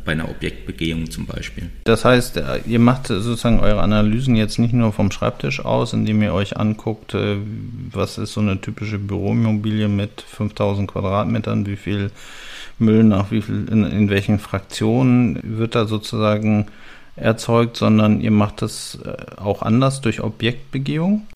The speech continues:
Speaker 2: Oder
Speaker 1: Richtig.
Speaker 2: was gi-, was gibt's noch für Wege? Also wenn ihr dann so euren Beratungsansatz in der Analyse fahrt, was macht ihr da alles?
Speaker 1: Es ist schon so, dass wir teilweise Objektbegehungen machen, aber nicht bei jedem Objekt, sondern wir, äh, sichten mal die Unterlagen,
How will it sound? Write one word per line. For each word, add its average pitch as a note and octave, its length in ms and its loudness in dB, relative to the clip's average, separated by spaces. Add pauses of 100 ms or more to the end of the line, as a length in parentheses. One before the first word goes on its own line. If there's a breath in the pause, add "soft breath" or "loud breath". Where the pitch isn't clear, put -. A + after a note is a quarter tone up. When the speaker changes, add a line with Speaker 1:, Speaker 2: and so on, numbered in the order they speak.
(100)
Speaker 2:
Oder A2+ 280 2
Speaker 1:
Richtig. G#2+ 220 4
Speaker 2:
was A2 180 2
gi-, A#2 200 2
was A2 280 2
gibt's B2+ 240 -4
noch B2 100 4
für C3+ 220 0
Wege? D3 320 0
Also A2 420 -2
wenn A2+ 160 2
ihr A#2 120 0
dann A#2 360 2
so - 140 -4
euren A2+ 260 2
Beratungsansatz A#2 920 0
in A2+ 140 0
der A2+ 120 4
Analyse A2+ 460 2
fahrt, B2+ 320 -4
was - 180 -4
macht - 180 -4
ihr C3+ 60 -4
da C3+ 120 0
alles? D#3 300 -4 (360)
Speaker 1:
Es G2 80 -6
ist - 60 -2
schon B2 200 2
so, C#3 140 0
dass B2 180 -2
wir A#2+ 100 2
teilweise G#2+ 560 -2
Objektbegehungen F#2+ 800 -4
machen, C3+ 400 -2
aber G2 180 -4 (220)
nicht G#2 360 -4
bei E2 60 -4
jedem A2+ 340 -2
Objekt, A2 400 -4 (340 loud breath)
sondern F2 260 -4
wir, F2+ 320 0 (220)
äh, D#2+ 160 -2
sichten - 360 -2
mal F#2 140 -2
die F#2+ 100 -4
Unterlagen, G2+ 840 -4